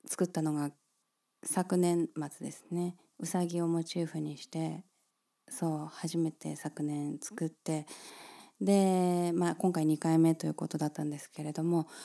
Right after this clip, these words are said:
すごく、あのー、昨年は思いついたのが、あ、カレンダー作ろうって思いついたのが、すごいギリギリだったんですね。年末の、ほんとギリギリに、あ、カレンダー作りたいってなって。で、時間がない中で、でもそ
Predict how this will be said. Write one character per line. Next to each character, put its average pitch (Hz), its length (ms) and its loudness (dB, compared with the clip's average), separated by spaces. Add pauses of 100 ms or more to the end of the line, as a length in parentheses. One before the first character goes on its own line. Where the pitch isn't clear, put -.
(120)
す - 140 4
ご 226 160 12
く、 202 460 6
あ 185 120 0
の 165 500 4
ー、 - 20 -2
昨 190 240 2
年 254 220 10
は 226 360 8 (1000)
思 240 260 12
い 302 100 12
つ 320 160 4
い 302 100 10
た 180 120 2
の 156 140 2
が、 156 280 -2
あ、 196 140 -2
カ 233 100 -2
レ 269 80 10
ン 302 60 12
ダ 311 100 12
ー 254 40 8
作 - 180 0
ろ 196 120 6
う - 60 4
っ - 0 -
て 185 100 -2
思 185 180 4
い 208 40 4
つ 226 120 2
い 214 40 2
た 185 120 4
の 160 120 4
が、 151 260 0
す - 140 -6
ご 220 140 8
い 165 60 6
ギ 196 180 4
リ 220 80 8
ギ 262 140 8
リ 269 120 10
だ 269 80 10
っ 277 100 6
た 185 100 2
ん 165 60 2
で 160 100 -2
す - 100 -6
ね。 156 100 2
年 175 400 4
末 175 160 0
の、 175 400 2
ほ 175 100 -2
ん 170 40 -2
と 165 100 -4
ギ 175 160 0
リ 196 120 2
ギ 214 120 4
リ 208 140 6
に、 208 280 8 (260)
あ、 240 360 0 (360)
カ - 120 -4
レ 262 120 2
ン 277 60 2
ダ 262 80 2
ー - 40 0
作 - 160 -4
り 226 100 4
た 226 180 4
い 220 40 4
っ 208 40 0
て 180 120 -2
な 165 140 0
っ 160 40 -6
て。 160 320 -8 (320)
で、 190 80 0
時 190 140 -2
間 220 160 4
が 220 100 6
な 226 140 8
い 226 40 8
中 190 280 4
で、 170 320 0
で 196 100 2
も 180 140 2
そ 175 560 -2